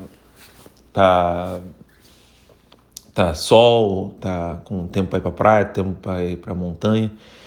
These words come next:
Enfim, existe, e-, existem uma série de discursos que ainda vão se manter permiti-, permitidos, né? E esses discursos permitidos, eles vão dar um, eles vão, eles darão ares de normalidade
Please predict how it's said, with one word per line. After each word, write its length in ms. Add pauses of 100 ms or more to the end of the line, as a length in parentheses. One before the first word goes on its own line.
(300)
Enfim, 260
existe, 400
e-, 220
existem 320
uma 120
série 280
de 160
discursos 720
que 100
ainda 200
vão 120
se 160
manter 400
permiti-, 480
permitidos, 680
né? 160 (840)
E 80
esses 200
discursos 540
permitidos, 880 (1300)
eles 200
vão 200
dar 160
um, 320
eles 180
vão, 200
eles 140
darão 320
ares 440
de 180
normalidade 1080